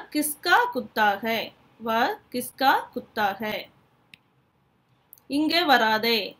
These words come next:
இங்கே வராதே அப்படின்னா, "யஹான் மத் ஆவோ." யஹான் மத் ஆவோ. தாமதம் செய்யாதே,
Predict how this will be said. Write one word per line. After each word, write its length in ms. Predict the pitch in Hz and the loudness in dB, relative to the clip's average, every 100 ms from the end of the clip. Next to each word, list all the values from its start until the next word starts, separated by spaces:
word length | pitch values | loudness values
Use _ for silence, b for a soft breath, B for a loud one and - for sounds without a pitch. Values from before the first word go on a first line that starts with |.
| _ _ | _ _
இங்கே 320 | 247 269 302 | -6 0 0
வராதே 460 | 285 233 226 226 240 233 | 2 2 2 2 0 -2
அப்படின்னா, 380 | 220 226 240 415 508 _ _ _ | -2 -2 0 0 -4 _ _ _
"யஹான் 520 | - 226 233 254 339 539 _ - | -6 -4 0 2 2 -2 _ -2
மத் 340 | 269 453 - - | -2 -2 -8 -2
ஆவோ." 380 | 226 214 220 214 - _ _ | 0 0 -2 -4 -8 _ _
யஹான் 460 | - 220 247 269 466 - | -8 -4 -2 -2 -2 -6
மத் 340 | 247 262 - - | -2 0 -2 -10
ஆவோ. 360 | 208 208 196 220 180 _ _ _ _ _ _ _ _ _ _ _ _ _ _ _ _ _ _ _ _ 277 | -8 -6 -6 -8 -10 _ _ _ _ _ _ _ _ _ _ _ _ _ _ _ _ _ _ _ _ 2
தாமதம் 520 | 269 339 311 302 320 | 4 4 4 2 0
செய்யாதே, 640 | - 240 226 208 208 | -2 -2 0 0 0